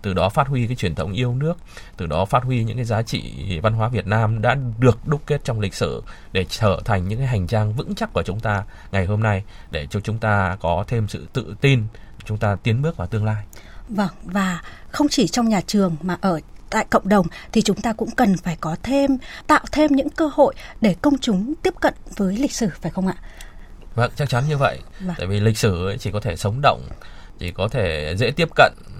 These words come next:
Speaker 1: và, à, đến được với lại mọi người, ờ, nhiều hơn, ờ, ở các cái di tích,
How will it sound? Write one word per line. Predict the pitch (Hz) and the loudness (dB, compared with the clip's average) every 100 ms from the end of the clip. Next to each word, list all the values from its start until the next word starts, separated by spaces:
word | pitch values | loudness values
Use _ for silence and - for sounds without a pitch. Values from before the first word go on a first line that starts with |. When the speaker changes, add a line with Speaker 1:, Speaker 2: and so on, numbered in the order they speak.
| - | -8
Speaker 1:
và, | 101 90 87 85 73 78 76 82 85 | -2 2 2 2 0 -4 -6 -6 -6
à, | 78 80 67 | -6 -6 -2
đến | 104 | 0
được | 143 101 | 0 -2
với | 90 92 87 101 127 | -2 -2 0 -2 -2
lại | 123 67 | -2 0
mọi | 92 82 | 0 0
người, | 98 87 82 80 - - - - | 0 0 -2 -6 -10 -14 -16 -8
ờ, | 87 92 | 0 0
nhiều | 87 98 90 | 2 2 4
hơn, | 123 127 113 113 113 | 6 6 6 0 -4
ờ, | 80 73 65 | -4 -4 -2
ở | 92 90 78 | 0 0 2
các | 113 - | 0 0
cái | 92 98 120 | -2 0 -2
di | 117 110 | 2 2
tích, | 147 160 | 2 0